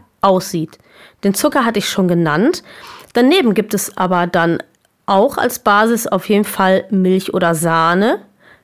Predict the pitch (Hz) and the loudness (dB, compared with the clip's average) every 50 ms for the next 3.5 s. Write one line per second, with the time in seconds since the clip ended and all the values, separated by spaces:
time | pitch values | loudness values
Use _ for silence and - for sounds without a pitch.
0 | _ _ _ _ _ - 190 202 196 - - 190 180 - - - 165 160 - - | _ _ _ _ _ -2 0 0 -2 -2 -2 -2 -2 -2 -2 -4 -6 -6 -6 -10
1 | - _ _ 190 180 165 165 175 185 233 311 453 - - - _ _ _ _ _ | -14 _ _ -2 -2 0 0 2 2 2 2 0 -2 -4 -12 _ _ _ _ _
2 | _ _ - - _ _ _ - - - _ _ - - - _ _ - - - | _ _ -20 -20 _ _ _ -18 -18 -18 _ _ -20 -20 -20 _ _ -20 -20 -18
3 | - - - _ - 202 226 277 330 349 | -20 -20 -8 _ 0 0 0 0 0 -4